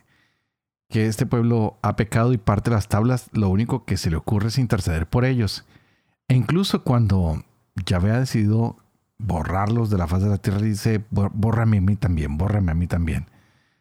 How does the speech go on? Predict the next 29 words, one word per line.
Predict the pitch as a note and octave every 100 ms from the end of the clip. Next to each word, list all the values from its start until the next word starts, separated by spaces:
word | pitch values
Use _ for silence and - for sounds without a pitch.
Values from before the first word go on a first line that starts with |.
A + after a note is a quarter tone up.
| _ _ _ _
Pero | G#2+ F#2
el | F2
Señor | - F2+ F#2 G2 A#2 - -
se | - E2+
da | D2
cuenta | - F#2 F2 F#2
de | E2+ D2 -
que | - - C2 C2 - D2+ - _ _ _ _ _ _ _ -
pueden | A2+ A2 G#2 G2+ G2 F#2
cambiar | - E2 D#2+ E2+ D#2 C#2+ - - _ _ _ _ _ _ _ _ _
y | A2
que | - F#2+
pueden | - G#2 G2+
cambiar | F#2 F2 F#2
esa | G2 G#2
idolatría | F2 D#2+ D2+ F#2 F#2
una | F#2 F#2
vez | F#2 F#2
más | A#2+ C3+ - _ _ _ _ _ _ _ _
y | B2+
pone | A#2 A#2+
el | A#2+
ángel | A#2+ A#2+
de | A2 F2
Dios | F#2+ A2+
a |
que | -
los | F2+ D2+
guíe, | - G2 C#2